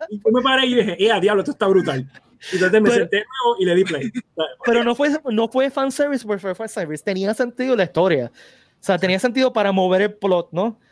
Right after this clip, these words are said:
Speaker 2: Este,
Speaker 1: No,
Speaker 2: que
Speaker 1: y
Speaker 2: eso
Speaker 1: hubo un build, hubo un build-up que tú no te diste cuenta.
Speaker 2: Sí,
Speaker 1: O sea, hubo
Speaker 2: sí.
Speaker 1: un build-up entre ellos, ¿sabes? La tensión entre ellos que tú no te diste cuenta a, al payoff. Y cuando tú ves el payoff, tú dices, "Eh, a diablo, esto quedó brutal". ¿Sabes? O sea, porque tú nunca habías visto el corillo Mandalorian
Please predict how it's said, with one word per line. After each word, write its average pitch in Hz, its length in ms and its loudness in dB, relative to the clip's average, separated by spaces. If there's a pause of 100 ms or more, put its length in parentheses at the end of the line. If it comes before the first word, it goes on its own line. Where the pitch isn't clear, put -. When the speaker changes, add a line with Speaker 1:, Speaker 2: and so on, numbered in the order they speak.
(240)
Speaker 2:
Este, 170 320 -2
Speaker 1:
No, 180 60 0
Speaker 2:
que 254 120 0
Speaker 1:
y - 40 4
Speaker 2:
eso 190 120 6
Speaker 1:
hubo 220 80 6
un 240 60 4
build, 247 220 -8 (120)
hubo 196 160 6
un 233 60 2
build-up 247 400 -2
que 208 100 -2
tú 185 100 -4
no 190 80 0
te 208 80 -2
diste 214 200 -2
cuenta. 190 360 -6 (320)
Speaker 2:
Sí, - 140 0
Speaker 1:
O - 20 0
sea, 160 120 -4
hubo 165 120 -2
Speaker 2:
sí. 202 180 -4
Speaker 1:
un 233 60 2
build-up 233 440 -2
entre 196 420 0
ellos, 147 360 -2
¿sabes? 156 260 -6
La 147 160 -6
tensión 147 400 -6
entre 196 240 -2
ellos 202 100 0
que 180 100 -4
tú 165 80 -6
no 160 80 -2
te 185 80 -4
diste 196 320 2
cuenta 208 440 -2
a, 156 260 -14
al 143 140 -4
payoff. 160 400 -2 (320)
Y 147 80 -4
cuando 143 160 0
tú 165 100 0
ves 180 140 4
el 208 120 2
payoff, 214 380 4
tú 185 80 0
dices, 156 220 -2 (100)
"Eh, 147 220 -6
a 123 160 -8
diablo, 135 360 -6
esto 143 160 -4
quedó 139 240 -4
brutal". 123 340 -8 (320)
¿Sabes? 127 260 -14
O - 180 -20
sea, 165 100 -2
porque 160 180 0
tú 151 120 -2
nunca 151 160 -4
habías 170 120 -2
visto 175 340 0
el 156 140 0
corillo 165 320 2
Mandalorian 160 520 2